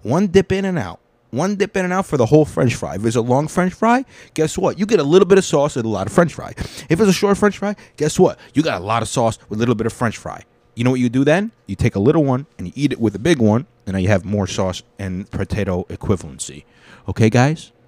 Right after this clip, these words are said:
But you can't even do that. Their, their fucking zesty sauce tasted so artificial, man. Couldn't eat it, man. I could not. I cou-, I mean, I, I ate it all. And then I got a soda, and I drank, like,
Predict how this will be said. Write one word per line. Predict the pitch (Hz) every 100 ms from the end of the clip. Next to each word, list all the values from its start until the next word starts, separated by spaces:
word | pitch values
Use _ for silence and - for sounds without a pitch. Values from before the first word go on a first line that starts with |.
| _ _ _ -
But | - 202
you |
can't | - 185
even | 190 165
do | 220
that. | -
Their, | 147 160 -
their | 143
fucking | - 175 - 123
zesty | 123 139 -
sauce | - 143 151
tasted | - 120 110 -
so | - 117 110 107
artificial, | 107 95 - 87 - 76
man. | 78 78 82 _ _ _ _ _ _ _ _ _ _ _ _
Couldn't | - 117 113
eat | 101
it, | -
man. | 80 82 82
I | 78
could | - 101
not. | 98 95 92 - -
I |
cou-, | - -
I | 98
mean, | 87
I, | 80 85 90
I | - -
ate | 117 98
it |
all. | 95 101 80 - _ _ _ _ _ _ _ 107
And | 101
then | 98
I | 95
got | 107 107
a |
soda, | 87 - 104 123 156 165 _ _ _ _ _ _ _ _
and | 101
I | 98
drank, | 90 104 110 -
like, | 95 -